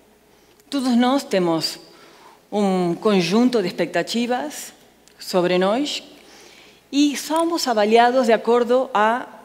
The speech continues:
quão bem nós cumprimos com essas expectativas que a sociedade coloca sobre nós.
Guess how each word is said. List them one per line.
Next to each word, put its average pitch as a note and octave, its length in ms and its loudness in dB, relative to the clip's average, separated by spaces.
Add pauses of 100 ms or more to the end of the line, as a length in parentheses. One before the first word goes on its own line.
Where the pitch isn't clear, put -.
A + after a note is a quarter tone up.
(520)
quão A#3+ 240 2
bem A3+ 520 0 (260)
nós F#3+ 320 -4
cumprimos A#3 520 0
com G#3 120 -4
essas G3 300 -4
expectativas F#3 680 -6
que F#3+ 320 -6 (420)
a F#3+ 60 -10
sociedade F3+ 720 -2
coloca D#3 320 -6
sobre - 220 -12
nós. - 320 -16